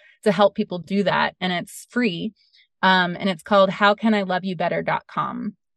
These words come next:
And so you get to create a checklist that you're willing to do, and you email it to the person who needs the support. And then they can, like, check from your list of checkboxes what would be most helpful.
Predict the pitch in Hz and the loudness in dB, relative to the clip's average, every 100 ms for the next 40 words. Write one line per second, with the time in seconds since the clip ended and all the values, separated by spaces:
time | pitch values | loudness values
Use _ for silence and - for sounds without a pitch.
0 | _ _ _ 196 196 190 - 196 180 180 | _ _ _ 0 2 2 4 6 6 0
1 | 170 202 226 214 214 214 202 208 185 180 | 0 4 4 4 -2 -4 -10 -10 -8 -8
2 | - 185 - 233 226 - 151 196 - - | -8 -10 -4 -2 -2 -2 -4 -4 -10 -20
3 | - - 180 190 196 208 208 208 226 226 | -20 -4 -2 0 2 4 4 2 0 -2
4 | 185 170 147 190 202 _ - 190 185 180 | -6 -6 -6 -6 -10 _ -6 -2 -2 -6
5 | 175 220 247 233 180 170 - 175 165 180 | -2 2 4 4 0 -4 -8 -10 -6 -6
6 | 180 175 165 175 190 185 180 - 190 - | -6 -6 -6 -4 -2 -2 -6 -8 -10 -6
7 | 202 180 - - _ _ _ _ _ 202 | -6 -6 -6 -8 _ _ _ _ _ 4
8 | 208 202 202 220 233 214 185 - - 220 | 6 6 6 4 4 0 -2 -6 -4 -4
9 | 202 - _ _ _ _ _ _ 214 208 | -4 -10 _ _ _ _ _ _ 2 2
10 | 202 196 190 190 185 165 254 240 185 165 | 2 0 -2 -4 -10 -8 -6 -4 -4 -4
11 | - 175 165 170 - _ _ _ _ _ | -4 -6 -4 -8 -14 _ _ _ _ _
12 | _ _ _ _ _ 202 226 202 202 196 | _ _ _ _ _ 4 4 6 2 2
13 | 196 170 - 247 240 - 180 165 | -2 -2 -4 -6 -2 0 0 -2